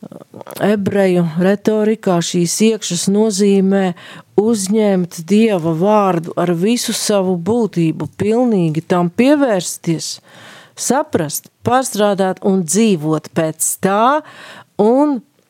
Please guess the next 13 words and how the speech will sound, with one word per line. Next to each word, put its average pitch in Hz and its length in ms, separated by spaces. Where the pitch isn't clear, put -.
no 190 320
tā, 220 580
kas 233 300
tiek 214 360
likt 214 280
šiem 175 320
praviešiem, 202 960
redzam, 214 720
nodot 226 680
to 247 380
arī 160 380
tālāk 214 760
cilvēkiem. 160 1040